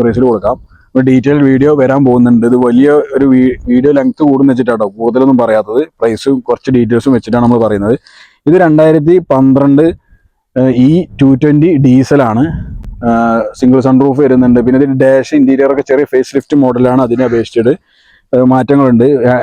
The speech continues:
ഹാൻഡ് ഷിഫ്-, ഹാൻഡ് ഗിയർ ആണ്, പെഡൽ ഷിഫ്റ്റ് ഒക്കെ വരുന്നുണ്ട്. ഇത് നമുക്ക് ഒരു ഓഫർ പ്രൈസിൽ കൊടുക്കാം, ആറ് ലക്ഷത്തി തൊണ്ണൂറായിരം രൂപയ്ക്ക് നമുക്ക് കൊടുക്കാം.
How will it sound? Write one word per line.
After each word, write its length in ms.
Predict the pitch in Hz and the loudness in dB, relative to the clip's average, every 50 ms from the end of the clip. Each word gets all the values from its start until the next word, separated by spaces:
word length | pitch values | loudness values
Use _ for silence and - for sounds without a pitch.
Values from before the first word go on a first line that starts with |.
| - 127 | -2 0
ഹാൻഡ് 280 | 127 127 131 131 127 120 | 0 0 2 2 0 2
ഷിഫ്-, 180 | - 135 127 131 - 127 | 0 0 -2 0 -2 0
ഹാൻഡ് 240 | 127 131 127 127 123 | 0 2 2 2 2
ഗിയർ 160 | 135 139 143 147 139 | 2 2 2 2 2
ആണ്, 100 | 135 147 139 139 | 0 0 0 0
പെഡൽ 140 | 123 127 117 - | -2 -2 -2 -4
ഷിഫ്റ്റ് 160 | 113 - 139 131 | -4 -2 0 0
ഒക്കെ 80 | 131 120 | 2 2
വരുന്നുണ്ട്. 320 | 117 110 110 107 101 110 - - - - - - - - | 2 0 0 0 0 -2 -2 -4 -8 -16 -18 -10 -4 -2
ഇത് 80 | 147 185 | 0 0
നമുക്ക് 200 | 180 175 165 175 185 175 | 0 0 0 2 2 2
ഒരു 80 | 175 165 151 | 2 2 2
ഓഫർ 200 | 151 135 147 156 139 | 0 0 0 -2 -2
പ്രൈസിൽ 240 | 156 156 143 127 160 151 | 0 -2 0 0 0 0
കൊടുക്കാം, 220 | 131 113 127 127 135 139 | 0 0 0 0 2 2
ആറ് 180 | 147 156 165 147 | 2 0 0 0
ലക്ഷത്തി 280 | 139 - - 135 139 127 131 | -2 -2 -2 -4 -2 -2 -2
തൊണ്ണൂറായിരം 420 | 120 113 113 113 113 113 113 110 107 | -2 -4 -4 -4 -4 -4 -4 -4 -6
രൂപയ്ക്ക് 180 | 104 95 110 113 | -8 -10 -12 -14
നമുക്ക് 180 | 107 101 101 98 | -14 -14 -16 -18
കൊടുക്കാം. 240 | 87 - _ _ _ | -20 -20 _ _ _